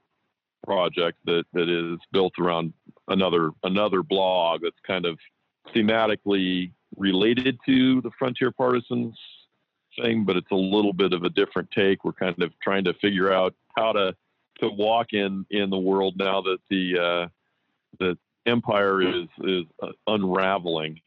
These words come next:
And it, we were seeing the signs of this four or five years ago, and now, you know, now we're seeing, now we're seeing it really happen. It, it's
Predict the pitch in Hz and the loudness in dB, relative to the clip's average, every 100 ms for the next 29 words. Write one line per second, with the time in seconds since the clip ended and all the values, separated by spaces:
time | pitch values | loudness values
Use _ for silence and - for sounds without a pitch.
0 | - 92 87 85 - _ - 87 98 110 | -8 -6 -6 -8 -12 _ -8 -6 0 2
1 | 104 98 95 90 _ _ _ _ - - | 4 4 2 0 _ _ _ _ -20 -2
2 | 131 113 104 95 87 - 107 107 98 92 | 2 2 2 0 -2 -2 0 0 0 0
3 | 95 90 - - - _ _ - 107 104 | 0 0 -8 -20 -20 _ _ 0 2 2
4 | 104 98 101 92 98 101 107 117 120 131 | 0 0 0 0 -2 -2 -2 0 0 -2
5 | - _ _ - - _ _ - 82 87 | -8 _ _ -20 -20 _ _ -10 -6 -2
6 | 87 87 87 - - 87 76 78 80 101 | 0 0 -2 -6 -6 -4 -2 -4 -6 -2
7 | 95 85 - 95 90 80 76 76 _ - | 0 0 -2 -4 -2 -2 -4 -10 _ -4
8 | 104 85 - - 87 76 78 76 65 71 | 0 0 -4 -8 -6 -6 -2 -2 0 0
9 | 71 65 64 - _ _ _ _ - - | 0 -4 -12 -16 _ _ _ _ -12 -12
10 | _ _ 107 | _ _ -6